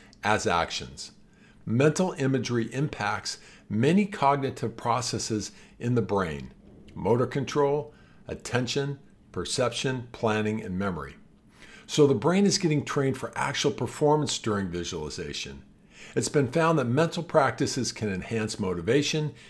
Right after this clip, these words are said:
increase confidence and self-efficacy, improve motor performance, prime your brain for success, and increase states of flow, all relevant to achieving your best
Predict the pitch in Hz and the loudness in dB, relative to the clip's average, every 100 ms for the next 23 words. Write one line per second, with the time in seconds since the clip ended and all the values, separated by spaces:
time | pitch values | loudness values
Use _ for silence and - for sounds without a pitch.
0 | - 120 117 - 185 185 - 113 104 - | -12 -6 -2 2 4 2 0 0 0 0
1 | 113 110 - - - - _ 110 123 131 | 0 0 -4 -14 -20 -20 _ -2 0 0
2 | - 131 107 - 98 95 90 85 - 87 | 0 2 2 2 -2 -4 -6 -6 -6 -6
3 | 90 - - - - - - 139 147 131 | -8 -12 -20 -14 -10 -8 4 6 6 6
4 | 127 120 123 110 120 110 107 101 - - | 4 4 0 -2 2 2 2 -2 -12 -20
5 | - - - 131 160 156 120 117 117 110 | -20 -6 2 4 6 4 4 4 2 0
6 | 104 - 92 - 95 95 - - - - | -6 -8 -6 -2 -2 -2 -8 -12 -20 -6
7 | 107 95 87 - 127 120 113 - 110 110 | -2 -2 -4 -4 -2 0 -2 0 2 2
8 | - 104 - 104 92 73 69 - - - | 0 -4 -4 -4 -2 -2 -8 -12 -20 -20
9 | - 104 110 123 123 113 107 107 101 92 | -6 4 6 6 6 4 4 4 4 0
10 | 92 - - - 107 87 - 104 95 98 | -4 -8 -20 -8 -4 -4 -2 -2 0 0
11 | 92 - 92 82 92 87 - | -4 -8 -10 -8 -6 -6 -6